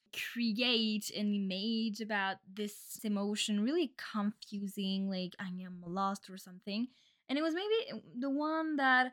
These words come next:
that was really hard to find, but I come with the very best one. Okay, let's say you are walking on a moving walkway, you know,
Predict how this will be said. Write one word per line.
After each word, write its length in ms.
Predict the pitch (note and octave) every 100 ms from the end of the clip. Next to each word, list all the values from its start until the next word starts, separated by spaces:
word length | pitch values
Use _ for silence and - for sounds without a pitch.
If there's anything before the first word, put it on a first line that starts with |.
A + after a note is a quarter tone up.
| -
that 100 | C#4+
was 160 | C4+ B3+
really 220 | C#4 C4+
hard 360 | A#3 C4+ B3 C4
to 120 | A#3+
find, 480 | - G3+ G3+ A3+ A3+ _ _ _ -
but 680 | F#3+ A#3 B3+ - - - - _ _ _ -
I 200 | A3+ G#3+
come 280 | - A#3 G#3+
with 260 | G3+ G3 F#3+
the 80 | G3
very 260 | G3 G#3
best 240 | F3+ D#3 -
one. 240 | A2+ F#3+ - _ _ _ _ _ _ _ _ _ _ -
Okay, 280 | C4+ A#3+ -
let's 380 | A3+ B3+ D4+ -
say 520 | - D#4+ C#4 C4 C4 -
you 320 | G3+ G#3 A3+
are 160 | A3
walking 560 | G#3 G#3 G#3 G#3 A3+ G#3
on 360 | - F#3+ F3+ F3
a 60 |
moving 480 | F3+ F3+ G3+ A3 F#3+
walkway, 600 | F3 E3 - - G#3 G#3
you 220 | C4 B3
know, 220 | G#3+ F3+